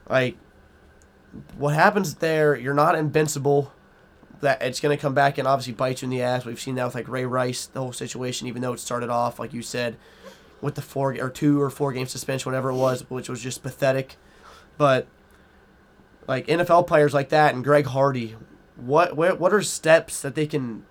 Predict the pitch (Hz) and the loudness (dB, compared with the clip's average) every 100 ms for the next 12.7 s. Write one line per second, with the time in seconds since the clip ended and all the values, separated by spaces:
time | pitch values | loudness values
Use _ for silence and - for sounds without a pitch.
0 | _ - 135 139 143 160 147 131 127 139 | _ -8 -6 -4 -2 -4 -4 -6 -2 -2
1 | 131 - - _ _ _ _ 139 131 131 | -2 -10 -20 _ _ _ _ -6 -4 -4
2 | - 147 143 - - _ 135 123 - 151 | 4 4 4 -6 -20 _ -12 -12 -4 -4
3 | 160 - 135 147 131 - 120 143 143 120 | -4 -4 2 2 0 -4 2 4 2 -4
4 | 120 107 - - - - - 165 - 269 | -10 -10 -14 -16 -20 -20 -6 -2 0 0
5 | - 160 226 185 170 202 208 208 151 170 | 0 8 8 8 4 2 4 2 2 8
6 | 214 190 143 156 139 127 147 139 135 127 | 8 8 0 -2 -2 -4 -2 0 0 -2
7 | - - _ - _ _ _ - - 151 | -6 -20 _ -20 _ _ _ -4 4 8
8 | 151 143 160 143 147 131 131 131 113 110 | 8 6 0 2 2 2 0 2 2 0
9 | - 151 151 147 143 147 151 151 147 - | 4 6 6 4 2 4 4 2 -6 -4
10 | - 151 - 151 135 - - _ _ _ | -6 -4 2 4 2 -2 -20 _ _ _
11 | _ _ _ 143 156 160 170 147 127 165 | _ _ _ -2 2 4 4 4 6 6
12 | 147 165 156 131 147 139 | 6 2 0 2 2 2